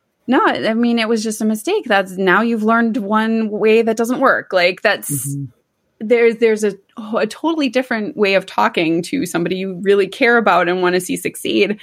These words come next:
Speaker 1: than sometimes we talk to ourselves. So, like, I've really made it a practice to talk to myself in the way I would talk to, like, my kids or my best friend or my husband or whatever. And, and so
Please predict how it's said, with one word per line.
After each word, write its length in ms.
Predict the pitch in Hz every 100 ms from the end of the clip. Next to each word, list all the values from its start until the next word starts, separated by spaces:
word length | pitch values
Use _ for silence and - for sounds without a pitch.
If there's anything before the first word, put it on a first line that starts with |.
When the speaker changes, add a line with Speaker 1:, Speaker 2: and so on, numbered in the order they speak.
| - - - 214
Speaker 1:
than 200 | 220 208
sometimes 440 | 220 190 196 185
we 80 | 180
talk 240 | 175 -
to 80 | -
ourselves. 440 | - - - - -
So, 240 | 196 180
like, 180 | 180 175 -
I've 220 | 247 240
really 200 | 247 220
made 200 | 202 190
it 120 | 185
a 60 | 175
practice 680 | - 381 359 196 165 185 - - _ -
to 100 | 220
talk 240 | 220 202
to 80 | 214
myself 460 | 175 175 - 151 185
in 80 |
the 80 | 175
way 140 | 156 151
I 80 | 139
would 180 | 135
talk 320 | - - - -
to, 400 | - - - 170 - _
like, 140 | - -
my 120 | 339
kids 540 | 330 349 - 226 - - - - _ _
or 300 | 185 160 160 175
my 140 | 180
best 180 | 202 214
friend 180 | 311 170
or 60 | 175
my 120 | 262
husband 480 | 339 - 143 160 -
or 220 | 196 175
whatever. 460 | 190 302 180 147 - - _ _ _ _ _
And, 420 | 226 226 226 226 208 - - _ _ _ _ _ _ _
and 180 | 226 220
so 560 | - 240 220 226 196